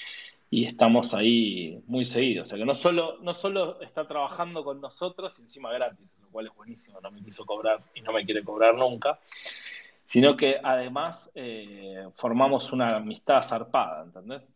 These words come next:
O sea, veinte años, es una persona que te conoce veinte años, que me pasa algo muy parecido con Miguel Ángel Peña.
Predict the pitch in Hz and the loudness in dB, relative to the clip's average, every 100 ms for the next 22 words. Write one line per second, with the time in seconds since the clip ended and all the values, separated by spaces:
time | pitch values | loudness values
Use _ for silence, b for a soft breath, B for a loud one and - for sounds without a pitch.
0 | 202 170 107 101 - 127 135 139 131 143 | _ -20 -20 -16 -8 -6 -2 2 4 4
1 | 156 165 170 - _ _ _ _ _ _ | 0 -4 -8 -16 _ _ _ _ _ _
2 | _ _ 95 - 139 131 120 - 151 139 | _ _ -20 -12 -8 -6 -8 -8 -4 -4
3 | 117 110 123 131 135 123 135 131 127 131 | -6 -8 -8 -6 -6 -4 -6 -4 0 0
4 | 147 160 147 - 98 101 123 127 117 107 | 0 -4 -6 -8 -12 -6 -6 -4 -6 -6
5 | 120 123 113 104 131 120 98 95 104 113 | -8 -6 -6 -8 -12 -12 -12 -16 -4 -2
6 | 117 117 110 98 127 131 143 160 | -2 -4 -12 -4 0 0 -2 -4